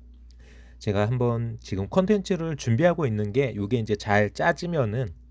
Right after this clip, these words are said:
음, 시리즈물로 해가지고 하나씩 하나씩 오픈하면서, 어, 반응을 보면서 조금, 음, 계속 이어나갈지 한번 준비하고 있는 컨텐츠가 있으니까,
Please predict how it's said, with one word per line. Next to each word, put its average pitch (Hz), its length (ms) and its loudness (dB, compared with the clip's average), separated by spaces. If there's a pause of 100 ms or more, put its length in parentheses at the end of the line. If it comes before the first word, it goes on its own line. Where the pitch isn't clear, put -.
(120)
음, 92 140 -6
시리즈물로 151 760 0
해가지고 139 600 -2 (1400)
하나씩 143 480 0
하나씩 135 460 0
오픈하면서, 120 880 0 (300)
어, 85 180 -2 (100)
반응을 110 460 2
보면서 101 460 -2
조금, 120 420 -8 (200)
음, 87 260 -10
계속 110 340 0 (100)
이어나갈지 104 800 0
한번 92 380 -4 (340)
준비하고 131 560 2
있는 104 420 -6 (480)
컨텐츠가 135 520 -2
있으니까, 95 540 -6